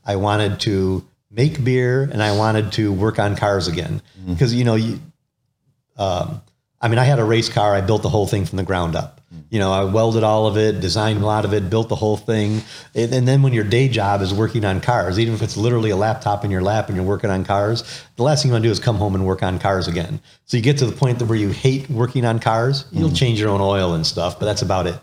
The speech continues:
Speaker 1: Um, and then I hated the fact that I hated working on cars. So I wanted to make beer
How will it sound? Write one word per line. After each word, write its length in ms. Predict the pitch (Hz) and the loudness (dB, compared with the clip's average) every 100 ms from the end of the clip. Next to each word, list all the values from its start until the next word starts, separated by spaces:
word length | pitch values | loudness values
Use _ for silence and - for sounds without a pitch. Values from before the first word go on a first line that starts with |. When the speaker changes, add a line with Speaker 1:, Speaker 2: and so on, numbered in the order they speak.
| _ _ - - - | _ _ -20 -20 -8
Speaker 1:
Um, 400 | - 95 82 85 - _ | -2 -2 -2 -6 -12 _
and 80 | 127 | 0
then 80 | 123 | 2
I 80 | 117 | 2
hated 300 | 139 156 120 | 4 2 2
the 80 | 104 | 2
fact 300 | 110 107 110 | 2 0 0
that 80 | 98 | -2
I 60 | |
hated 240 | 90 117 101 | 0 0 0
working 320 | 101 - 104 | -2 -2 -2
on 160 | 90 | -4
cars. 420 | 87 101 90 87 - | -2 -2 0 -2 -2
So 120 | 98 | 0
I 80 | 98 | 0
wanted 260 | 104 104 | 0 0
to 60 | 95 | 0
make 260 | 107 117 120 | 0 0 0
beer 420 | 117 113 113 | 0 0 0